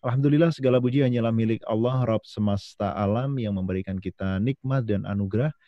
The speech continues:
Dan tentunya nikmat di atas segala nikmat adalah iman, Islam, dan istiqamah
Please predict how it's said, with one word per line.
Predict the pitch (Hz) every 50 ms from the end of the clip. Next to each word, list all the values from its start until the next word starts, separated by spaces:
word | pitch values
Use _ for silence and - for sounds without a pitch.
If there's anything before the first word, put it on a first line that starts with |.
| _ _ _ _ _
Dan | - 107 107 104 104
tentunya | 104 101 101 107 107 117 123 117
nikmat | 117 120 117 - 120 123 123 110 110
di | 101 98
atas | 101 - 107 104 104 -
segala | - - 107 110 113
nikmat | 123 127 - - 143 147 143 -
adalah | 90 104 104 95 98 95 95 98 - - -
iman, | 107 107 113 120 123 131 135 139 - - _
Islam, | - 98 - - 120 123 120 123 127 117
dan | 104 98 95 92 92 90 98 - _ _ _ _ _ -
istiqamah | 104 - - 107 - - 113 120 120